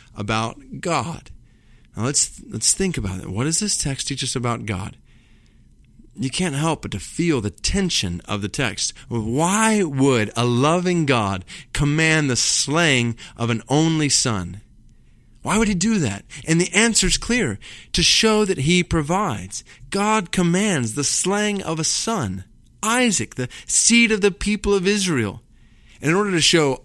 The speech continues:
Isaac and the people of Israel that he will provide for their salvation.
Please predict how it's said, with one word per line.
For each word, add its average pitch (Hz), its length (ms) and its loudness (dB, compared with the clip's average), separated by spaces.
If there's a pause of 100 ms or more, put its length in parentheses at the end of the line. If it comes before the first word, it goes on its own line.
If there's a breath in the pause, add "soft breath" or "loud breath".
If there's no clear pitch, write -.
Isaac 220 600 0 (340 soft breath)
and 233 220 4
the 220 60 2
people 180 240 2
of 151 100 2
Israel 139 360 0 (220 loud breath)
that 139 120 0
he 202 600 -2 (120)
will 175 340 2
provide 123 680 0 (360 loud breath)
for 160 260 2
their 165 180 4
salvation. 160 800 0